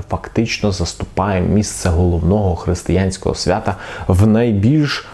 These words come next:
православній країні світу. День Перемоги для Росії — це культ, релігійне свято, це свого роду воскресіння,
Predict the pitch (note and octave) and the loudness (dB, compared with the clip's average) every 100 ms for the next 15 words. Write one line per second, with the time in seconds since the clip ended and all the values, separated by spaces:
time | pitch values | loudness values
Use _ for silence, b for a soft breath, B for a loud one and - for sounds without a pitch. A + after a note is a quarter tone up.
0 | - - G#2+ A#2 A2+ A2+ - A#2 A#2+ A2+ | -8 0 2 2 0 -2 0 0 2 0
1 | G2+ - F#2 F2 F#2 F#2+ F2+ - E2 D2+ | 0 0 -2 0 0 0 -2 -4 -4 -4
2 | - - B B B B G2 B G2 B2 | -6 -12 B B B B -6 B 2 2
3 | A2 G#2 G#2 F#2+ F2+ F#2 G2 - B2+ A2+ | 2 2 2 0 0 0 0 0 2 2
4 | - - - - G2 E2 - - - - | 0 -4 -4 0 2 2 -4 -10 -4 2
5 | F2+ F#2 - A#2 A2+ F#2 - D2 - - | 4 4 2 4 4 0 -2 -4 -4 -6
6 | - G2+ - G2 G2 G#2+ G#2+ G#2 G2 G2 | -4 -2 0 2 4 2 4 2 2 0
7 | - F#2+ - - A#2+ G#2+ E2 | 0 0 0 2 2 2 -2